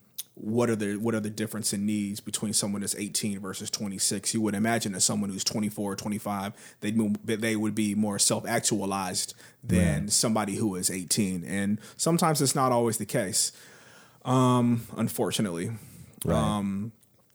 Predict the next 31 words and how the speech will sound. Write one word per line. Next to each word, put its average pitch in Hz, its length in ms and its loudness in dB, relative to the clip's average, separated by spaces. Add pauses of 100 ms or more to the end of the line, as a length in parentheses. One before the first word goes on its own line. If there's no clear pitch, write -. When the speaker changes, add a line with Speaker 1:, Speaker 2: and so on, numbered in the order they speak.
(320)
Speaker 1:
so 117 360 8
far 127 280 8
as 117 160 6
needs, 143 800 6 (1000)
maybe 139 1000 4
with 117 360 0
those 120 340 4
that 113 120 4
are 107 180 4
closer 127 400 0
to - 140 0
the 113 100 -4
twenty-four 117 600 0
age 107 380 -4
range, 131 420 -4
I 104 120 -4
think 113 220 -2
the 107 260 0
needs 110 400 4
would 110 140 0
be 110 240 2
just 113 380 0
more 110 340 2
accountability 117 1000 2
or 113 180 6
more 110 520 6
of 107 180 -2
just 107 280 -2
a 98 340 -6
stern, 113 540 0
like, 98 360 -4